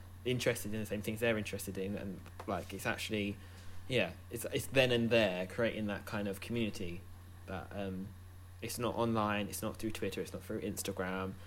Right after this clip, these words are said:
it's actually in person, there with, with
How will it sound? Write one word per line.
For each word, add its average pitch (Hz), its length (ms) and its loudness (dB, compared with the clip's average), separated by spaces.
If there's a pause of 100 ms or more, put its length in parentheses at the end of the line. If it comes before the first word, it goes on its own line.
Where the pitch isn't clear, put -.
(120)
it's 104 160 -4
actually 98 400 -2
in 110 160 2
person, 98 680 2 (360)
there 101 300 2 (260)
with, 110 220 2 (200)
with 117 180 2